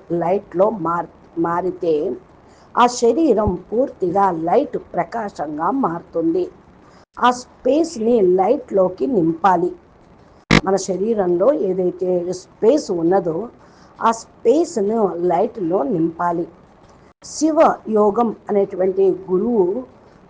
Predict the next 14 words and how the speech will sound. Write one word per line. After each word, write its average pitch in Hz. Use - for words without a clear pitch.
ఆ, 208
కూడా 240
ఇదే 269
అన్నారు. 180
శివయోగ 190
అని 190
ఒక 196
గురువు 170
గారు 175
ఉన్నారు, 165
ఆయన 285
ఇదే 226
మాట 190
అన్నారు. 175